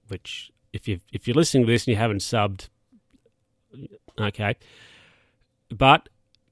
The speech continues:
tell a friend, share it with a friend,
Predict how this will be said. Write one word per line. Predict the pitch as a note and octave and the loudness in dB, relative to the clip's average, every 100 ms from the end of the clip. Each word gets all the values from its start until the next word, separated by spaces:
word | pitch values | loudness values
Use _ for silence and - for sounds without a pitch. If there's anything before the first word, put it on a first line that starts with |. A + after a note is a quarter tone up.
| _ _ _ | _ _ _
tell | - A2 | -6 -4
a | |
friend, | G2 G2+ F2+ F2+ _ _ _ _ _ _ _ | -2 -4 -6 -8 _ _ _ _ _ _ _
share | - A2+ G2+ | -10 -6 -6
it | |
with | F#2+ | -6
a | F#2 | -8
friend, | - F2+ F#2+ G2 | -12 -12 -12 -14